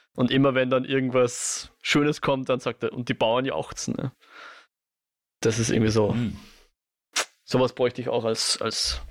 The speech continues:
Speaker 1: als Jingle oder als Sample, ja. Müssen wir dem mal nachgehen, dem, dem Soundboard-Gedöns. Machen wir das mal, ja. Oder dem Studio-Link dann viel mehr. Ich, ich werd das mal,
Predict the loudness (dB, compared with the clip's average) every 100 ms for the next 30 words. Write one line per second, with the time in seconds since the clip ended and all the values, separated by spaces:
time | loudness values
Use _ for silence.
0 | -4 -2 0 0 0 -2 -8 _ -2 0
1 | 0 -4 -14 _ _ _ _ _ _ 0
2 | 0 -2 -4 -8 -8 _ _ _ _ _
3 | _ _ _ _ _ _ _ _ _ _
4 | 0 2 4 4 4 0 -2 -4 -2 -4
5 | -2 0 2 0 0 0 0 -4 -2 2
6 | 2 -2 -10 _ _ -2 2 2 2 0
7 | 0 -2 -2 0 2 2 -2 -6 -6 2
8 | 4 4 2 2 0 0 0 2 0 -2
9 | -2 -2 -2 0 0 0